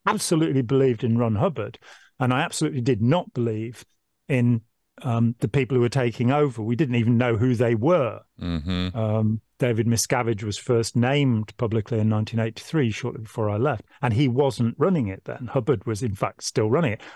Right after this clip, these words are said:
Speaker 1: I thought Hubbard was gone, and we'd got to save this stuff. And pretty soon, I was drenched with material about Hubbard's past, which proved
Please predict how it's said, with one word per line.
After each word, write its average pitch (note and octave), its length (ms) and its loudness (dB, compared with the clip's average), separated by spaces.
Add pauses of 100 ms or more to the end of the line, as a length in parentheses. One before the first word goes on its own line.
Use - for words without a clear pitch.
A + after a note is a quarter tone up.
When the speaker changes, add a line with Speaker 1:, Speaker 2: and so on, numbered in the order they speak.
Speaker 1:
I G3 180 4
thought D#3 200 2
Hubbard D3 240 0
was A#2 180 0
gone, C#3 400 2 (440)
and C#3+ 380 2
we'd C#3+ 200 2
got E3 220 0
to C3+ 100 0
save F#3 300 2
this B2 140 -8
stuff. A#2+ 300 -4
And D3 120 0
pretty F3+ 280 2
soon, C#3+ 440 2 (440)
I C#3 160 2
was C3 200 0
drenched C#3+ 720 0
with A#2+ 140 0
material B2+ 480 2
about A#2+ 240 0
Hubbard's A#2 300 -2
past, - 380 -2
which B2+ 220 -8
proved D3+ 340 0